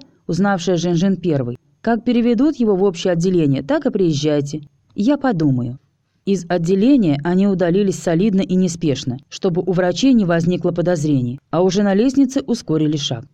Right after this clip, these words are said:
Вполне возможно, что исключительно из-за возникшей суеты медики не сообразили, что перед ними первые люди, заинтересовавшиеся странным пациентом без семьи. Лишь на улице, избавившись от белого халата, Жин-Жин почувствовала себя спокойней.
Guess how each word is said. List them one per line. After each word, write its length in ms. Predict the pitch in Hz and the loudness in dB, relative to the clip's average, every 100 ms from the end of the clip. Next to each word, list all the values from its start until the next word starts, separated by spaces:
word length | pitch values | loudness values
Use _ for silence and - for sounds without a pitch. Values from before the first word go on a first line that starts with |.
| _ _ | _ _
Вполне 400 | - 185 185 196 | -6 -2 0 2
возможно, 640 | 175 160 185 233 180 143 - - | 0 0 0 2 0 -4 -8 -20
что 180 | - 208 | -8 -4
исключительно 640 | 190 214 196 240 220 202 | -2 -2 -2 -2 0 0
из-за 360 | 202 - 170 180 | 0 -2 -2 0
возникшей 480 | 180 175 190 165 165 | 0 0 0 0 -4
суеты 480 | - 175 170 269 269 | -2 -2 2 0 2
медики 400 | 190 202 202 196 | 0 0 0 0
не 120 | 196 | -2
сообразили, 720 | - 202 190 208 175 151 120 - | 0 -2 0 0 0 0 -2 -8
что 180 | - 185 | -6 -2
перед 280 | 202 202 | 0 0
ними 260 | 196 214 202 | 2 2 2
первые 460 | 170 214 202 196 214 | 0 0 2 2 2
люди, 360 | 226 151 131 - | 2 0 -2 -6
заинтересовавшиеся 1080 | - 170 170 170 170 175 170 233 - 226 226 | -6 -2 0 0 0 0 0 0 -2 -4 -4
странным 400 | 208 170 170 185 | -4 -2 0 -2
пациентом 540 | 202 170 160 147 165 147 | -4 -4 0 0 2 0
без 220 | 139 143 | 0 0
семьи. 400 | 160 139 113 113 _ _ _ - | -2 -2 -4 -10 _ _ _ -4
Лишь 280 | 175 185 - | 0 0 0
на 160 | 175 175 | -4 0
улице, 420 | 269 220 - 143 - | 2 2 -2 -6 -2
избавившись 680 | 196 190 202 160 143 170 175 | -4 0 0 0 -2 -4 -2
от 120 | 165 | 0
белого 340 | 165 147 143 | 0 0 0
халата, 460 | 143 160 185 233 208 | 0 0 0 0 -4
Жин-Жин 440 | 175 214 202 269 330 | -4 0 2 2 2
почувствовала 680 | 254 247 190 170 202 196 | -2 -2 -4 -2 0 0
себя 320 | 185 196 151 143 | 0 -2 -2 -2
спокойней. 600 | 147 147 127 117 113 | -2 -4 -4 -6 -10